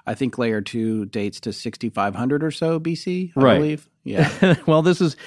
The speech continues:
Speaker 2: as, uh, Schmidt says, it seems clear anyway that this depiction is not part of the original decoration,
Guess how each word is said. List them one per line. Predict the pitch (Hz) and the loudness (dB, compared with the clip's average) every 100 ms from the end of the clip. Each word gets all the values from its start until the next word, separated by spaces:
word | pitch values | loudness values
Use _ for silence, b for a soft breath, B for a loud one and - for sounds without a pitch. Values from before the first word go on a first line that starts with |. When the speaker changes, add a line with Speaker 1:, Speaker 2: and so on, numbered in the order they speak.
| B B | B B
Speaker 2:
as, | 143 120 117 | 0 2 2
uh, | 113 104 | 2 0
Schmidt | 113 135 117 | -2 0 0
says, | 117 98 95 | 0 0 0
it | 120 - | -4 -2
seems | 277 214 | 2 2
clear | - 117 92 | 2 -2 -2
anyway | 92 87 87 | -2 -2 -2
that | 98 | -2
this | 110 - _ | -4 -6 _
depiction | 107 - 143 143 - 98 | -10 0 2 2 0 0
is | 90 | 0
not | 104 101 | 0 -2
part | - 107 107 | -2 -2 0
of | 92 | 0
the | 95 | -2
original | 95 92 - 87 | -2 -4 -6 -4
decoration, | 98 92 90 95 98 95 80 | -4 -4 -4 -2 -2 -4 -10